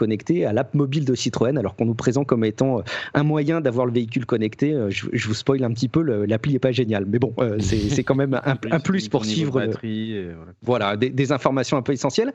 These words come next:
Speaker 1: Là où c'est intéressant de s'attarder sur, euh, cet appareil, c'est pour son prix. Et oui,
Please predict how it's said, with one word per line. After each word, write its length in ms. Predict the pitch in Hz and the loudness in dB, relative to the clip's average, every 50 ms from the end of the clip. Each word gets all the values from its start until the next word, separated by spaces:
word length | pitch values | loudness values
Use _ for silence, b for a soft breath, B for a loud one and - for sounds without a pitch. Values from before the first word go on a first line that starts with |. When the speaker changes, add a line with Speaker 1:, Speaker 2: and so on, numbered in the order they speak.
| B B B B B B B B B | B B B B B B B B B
Speaker 1:
Là 280 | - 196 226 294 311 285 | -2 0 2 2 2 0
où 100 | 247 208 | 0 -2
c'est 420 | - - - 214 208 196 180 - - | -2 -2 -2 0 0 0 -2 0 0
intéressant 600 | 175 175 175 180 139 151 156 - - 175 160 156 | 0 0 0 0 0 0 0 0 0 0 0 0
de 120 | 135 117 120 | 0 -2 -2
s'attarder 500 | - 147 127 - 143 143 131 123 135 139 | 0 0 0 0 0 0 0 0 0 0
sur, 320 | 131 - - 131 110 107 | 0 0 -2 0 0 2
euh, 160 | 107 107 104 101 | 2 2 0 0
cet 240 | - - 104 - | 0 0 0 2
appareil, 400 | 202 160 - 123 110 143 202 254 | 2 2 2 2 2 2 2 0
c'est 160 | 226 - - 110 | 0 -2 -2 -2
pour 240 | - 247 233 147 | -2 -2 -4 -2
son 160 | - - 123 110 | 0 0 0 0
prix. 380 | 113 - - - 220 277 320 B B B B B B B B B B B - - | 0 0 2 2 2 2 0 B B B B B B B B B B B 0 0
Et 100 | 185 165 | 2 2
oui, 300 | 147 196 247 285 - | 2 2 0 0 0